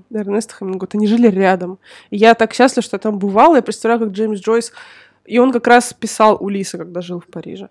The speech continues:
А ещё Улисс вышел в, а, магазине Шекспира "Компания". Он был самоиздатным. Улисс был сам издатом. И поэтому, ребят, когда мне все говорят,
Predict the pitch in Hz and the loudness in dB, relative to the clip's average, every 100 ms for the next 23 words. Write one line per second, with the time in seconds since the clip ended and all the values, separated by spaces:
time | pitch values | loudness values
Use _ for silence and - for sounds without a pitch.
0 | - 196 214 - 240 233 226 330 - 214 | -2 0 0 2 2 4 4 4 2 -2
1 | 233 - 214 196 180 185 196 190 190 190 | -2 -2 -2 -2 -6 -2 0 2 2 0
2 | 190 - _ _ _ - - 202 202 226 | -2 -8 _ _ _ -16 -6 -2 0 0
3 | - 208 - 214 208 190 190 196 240 208 | 0 -8 -2 -2 0 -4 -2 -2 0 -2
4 | 185 - _ _ _ _ 208 214 214 220 | -6 -14 _ _ _ _ -4 0 0 0
5 | 233 220 208 190 180 - 180 - - 208 | -2 -2 -2 -4 -6 -8 -14 -16 -4 0
6 | 269 277 214 - 208 240 247 - 208 185 | 0 2 -2 0 2 2 2 -6 -8 -4
7 | 190 185 190 - 208 277 311 254 220 220 | -4 -4 -8 -4 2 2 4 2 2 2
8 | 214 208 208 - 208 196 | 2 0 0 -4 -4 -4